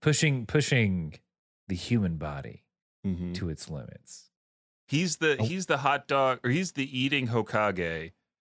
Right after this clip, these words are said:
Speaker 2: which makes Kobayashi the, uh,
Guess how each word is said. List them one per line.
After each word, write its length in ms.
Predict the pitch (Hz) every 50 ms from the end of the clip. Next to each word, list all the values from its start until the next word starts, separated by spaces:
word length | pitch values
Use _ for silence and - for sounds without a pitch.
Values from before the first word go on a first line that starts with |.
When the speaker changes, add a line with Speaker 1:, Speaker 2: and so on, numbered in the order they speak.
| _ _ -
Speaker 2:
which 200 | 98 98 - -
makes 300 | 113 110 104 92 - -
Kobayashi 920 | - - 117 110 110 107 101 101 98 98 95 - 104 92 90 87 80 - _ _ _ _ _
the, 440 | - 107 98 92 87 85 85 85 - - _ -
uh, 400 | 107 95 90 82 85 85 85 85